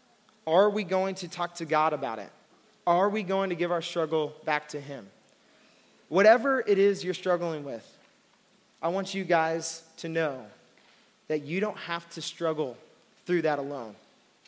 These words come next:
There are adult leaders in the room that want to help you through it. There are parents who want to walk you through your struggle,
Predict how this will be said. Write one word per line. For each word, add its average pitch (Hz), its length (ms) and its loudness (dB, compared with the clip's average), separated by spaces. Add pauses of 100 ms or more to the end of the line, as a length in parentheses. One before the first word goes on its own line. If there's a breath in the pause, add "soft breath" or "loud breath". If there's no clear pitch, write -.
(160)
There 185 140 -2
are 196 60 0
adult 170 340 0
leaders 175 320 0
in 165 80 -6
the 156 80 -4
room 160 280 -4
that 143 180 -6
want 160 380 -6 (180)
to 175 120 -6
help 165 380 -6
you 156 100 -8
through 156 260 -6
it. 120 160 -10 (1800 soft breath)
There 180 100 4
are 180 60 4
parents 180 540 -4
who 170 140 -6
want 170 320 -8
to 180 160 -6
walk 160 320 -2
you 170 80 -10
through 160 220 -10
your 156 160 -6
struggle, 135 440 -10